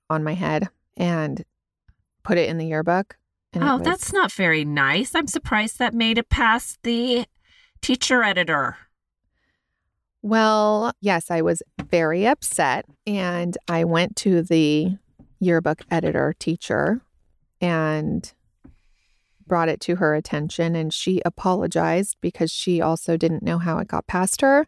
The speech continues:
Speaker 1: But I knew who it was because I knew who was on the yearbook committee.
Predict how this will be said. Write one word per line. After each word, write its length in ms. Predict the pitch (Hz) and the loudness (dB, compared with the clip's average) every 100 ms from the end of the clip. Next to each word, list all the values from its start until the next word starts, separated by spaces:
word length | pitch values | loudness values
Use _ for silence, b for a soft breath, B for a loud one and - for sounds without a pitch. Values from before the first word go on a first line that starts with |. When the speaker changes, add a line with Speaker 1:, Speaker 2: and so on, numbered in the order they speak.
| _ _ _ _ _ _ _ _ _ _ - | _ _ _ _ _ _ _ _ _ _ -2
Speaker 1:
But 380 | 208 180 - - _ _ | 2 2 0 -8 _ _
I 560 | 190 185 180 175 175 170 | 0 2 2 2 0 -2
knew 520 | 190 185 185 196 202 196 | -4 0 4 6 6 4
who 260 | - 196 | 2 2
it 120 | 190 - | 2 2
was 720 | 175 165 143 156 254 - - | 0 2 0 0 -2 -4 -8
because 320 | 196 208 156 165 | -4 0 0 2
I 100 | 160 | 2
knew 140 | 175 | 2
who 100 | 180 | 2
was 160 | 170 175 | 2 0
on 100 | 160 | 0
the 200 | 160 - _ - | -2 -4 _ -2
yearbook 380 | 170 165 165 | 0 2 -2
committee. 600 | - 175 165 143 147 233 | -2 -2 0 2 2 2